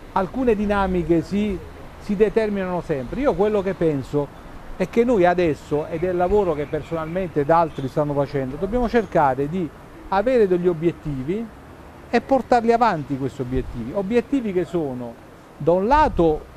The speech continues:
di strategia, perché lo ripeto, eh, l'abbiamo detto in campagna elettorale, comunque rimane la missione principale che abbiamo consegnato a Melucci,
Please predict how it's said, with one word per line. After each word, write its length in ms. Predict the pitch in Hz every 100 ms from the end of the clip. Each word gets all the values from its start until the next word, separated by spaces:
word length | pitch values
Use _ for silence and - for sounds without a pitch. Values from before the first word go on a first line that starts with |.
| -
di 160 | 165 170
strategia, 680 | - 170 151 156 127 143 127
perché 300 | 147 202 175
lo 160 | 170
ripeto, 600 | 170 170 202 156 139 135 -
eh, 180 | 156 151
l'abbiamo 320 | 160 160 185
detto 200 | 190 185
in 80 | 180
campagna 460 | 170 170 170 180 170
elettorale, 640 | 160 - 143 196 190 143
comunque 460 | - 170 214 240 190
rimane 560 | 170 165 175 160 151 143 - - - -
la 140 | 160
missione 420 | 170 156 220 202
principale 680 | 170 175 - 165 247 214 156
che 80 | 147
abbiamo 280 | 151 151
consegnato 580 | 139 143 - 151 160 147
a 40 | 143
Melucci, 600 | 147 143 127 - -